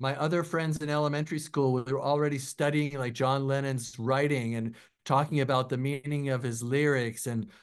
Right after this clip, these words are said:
soon we were playing in bands together and challenging each other to see who could play the most difficult classical piano pieces. And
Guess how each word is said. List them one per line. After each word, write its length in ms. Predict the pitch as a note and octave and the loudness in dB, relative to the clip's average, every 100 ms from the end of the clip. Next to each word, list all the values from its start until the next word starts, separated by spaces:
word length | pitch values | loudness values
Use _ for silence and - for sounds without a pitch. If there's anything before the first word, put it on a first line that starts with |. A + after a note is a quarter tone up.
| - | -10
soon 320 | - E3 D#3+ | 0 4 6
we 100 | D3+ | 6
were 140 | C#3 | 4
playing 320 | C3 C#3+ C#3+ C#3+ | 2 2 2 0
in 160 | B2+ | 0
bands 440 | A#2+ C3 C#3+ D3+ D#3 | 0 0 0 -2 -4
together 680 | C3+ A#2+ B2 A#2 A#2+ A#2 A#2 | -6 -2 0 2 2 2 0
and 380 | B2 A#2 A2+ - - _ | -2 -2 -2 -6 -20 _
challenging 540 | - D3 D3+ D#3+ D#3 D3 | -2 0 2 0 0 0
each 220 | C3+ C3+ | -2 0
other 200 | C3+ C3 | 2 2
to 80 | B2 | -2
see 220 | B2+ C#3 | -2 0
who 160 | D3 C#3 | 0 0
could 220 | C3+ A#2+ | -4 -4
play 200 | C#3+ C3+ | -2 0
the 80 | C3 | 0
most 300 | B2+ C3 - | -2 -4 -2
difficult 680 | C#3+ C3+ C#3 C3+ C3 C3 - | -2 -2 -6 -2 -2 -2 -2
classical 500 | C3+ C3+ C3+ - A#2+ | 0 0 -2 -6 -8
piano 460 | - C3 C#3 D3 | -2 -2 0 0
pieces. 680 | C3+ - A#2+ A#2 A#2 G#2+ A2 | -2 -4 -2 0 -2 -2 -4
And 240 | G#2+ G#2 | -6 -8